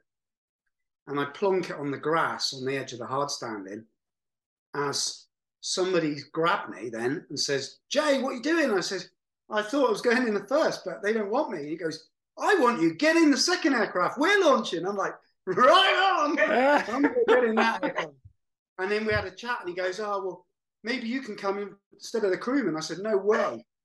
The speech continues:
Speaker 1: I said, "We're taking the crewman as well. It's his, it's his, his crew. It's your crew. You're a crew together." And, and, you know, I'm a, an additional.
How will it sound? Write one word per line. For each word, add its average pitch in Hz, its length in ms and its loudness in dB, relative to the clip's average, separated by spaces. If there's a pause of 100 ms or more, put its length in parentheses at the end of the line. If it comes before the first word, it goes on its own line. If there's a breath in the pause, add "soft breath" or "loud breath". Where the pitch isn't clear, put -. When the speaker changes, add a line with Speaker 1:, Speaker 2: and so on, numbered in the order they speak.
Speaker 1:
I - 20 -18
said, 165 180 -8
"We're 160 60 -6
taking 208 320 -6
the 156 60 -10
crewman 185 320 -4
as 147 80 -8
well. 165 180 0
It's - 120 -10
his, 214 360 -6 (480)
it's - 140 -14
his, - 380 -4
his 226 180 -6
crew. 254 340 0
It's 233 140 -2
your 240 160 -2
crew. 262 300 0
You're 170 160 -2
a - 40 -6
crew 226 220 -6
together." 196 420 -6 (640)
And, 165 200 0 (120)
and, 175 120 4
you 202 60 6
know, 185 140 4
I'm 175 220 2
a, - 60 -6
an 143 160 -6
additional. 139 600 0